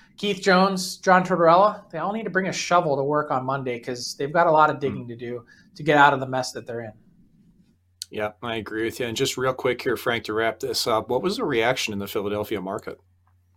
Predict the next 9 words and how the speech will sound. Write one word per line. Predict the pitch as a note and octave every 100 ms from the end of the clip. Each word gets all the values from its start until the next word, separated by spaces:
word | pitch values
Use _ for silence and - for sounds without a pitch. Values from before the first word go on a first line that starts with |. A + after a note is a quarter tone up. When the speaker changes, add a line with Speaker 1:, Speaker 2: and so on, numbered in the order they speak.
| _ - - - - - - _ _ _ _
Speaker 1:
You | G3+
know, | A#3 D#4
it's | C#4+ G#3+ -
been | D4+ C#4
really | F#3+ C4 E4
mixed. | F#3 G#3+ - - - - - - -
Um, | F3 E3+ E3+ E3 D#3+ E3 E3
I | E3+
think | E3 G3 F#3